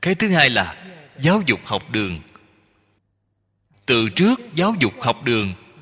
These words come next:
cũng là lấy học thuyết của Khổng Mạnh làm nền tảng. Cái thứ ba là giáo dục xã hội.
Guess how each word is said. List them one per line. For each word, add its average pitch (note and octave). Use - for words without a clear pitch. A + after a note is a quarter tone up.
cũng A#2
là G2+
lấy B2
học C#3
thuyết G#3+
của A2
Khổng C3+
Mạnh D#2+
làm G2
nền G2+
tảng. E2+
Cái F3
thứ G3
ba C#3
là G2+
giáo D#3+
dục A2
xã A#2
hội. G2